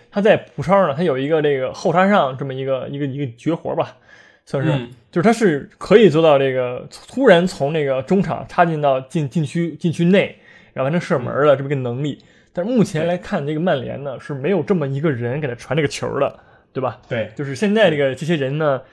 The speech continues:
Speaker 1: 呃，首先对他跑位也不熟悉，然后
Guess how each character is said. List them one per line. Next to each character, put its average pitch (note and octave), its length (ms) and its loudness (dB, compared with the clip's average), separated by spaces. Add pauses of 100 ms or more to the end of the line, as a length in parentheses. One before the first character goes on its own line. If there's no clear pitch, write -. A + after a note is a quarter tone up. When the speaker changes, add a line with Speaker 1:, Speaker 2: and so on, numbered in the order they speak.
(240)
Speaker 1:
呃， C#3+ 680 2
首 C#3+ 160 -8
先 G#3+ 160 4
对 G#3 140 4
他 A3+ 80 6
跑 - 200 2
位 A3 100 4
也 D3+ 80 6
不 D#3 80 -2
熟 B2+ 200 -10
悉， - 280 -10 (400)
然 D#3 120 -4
后 F#3 200 2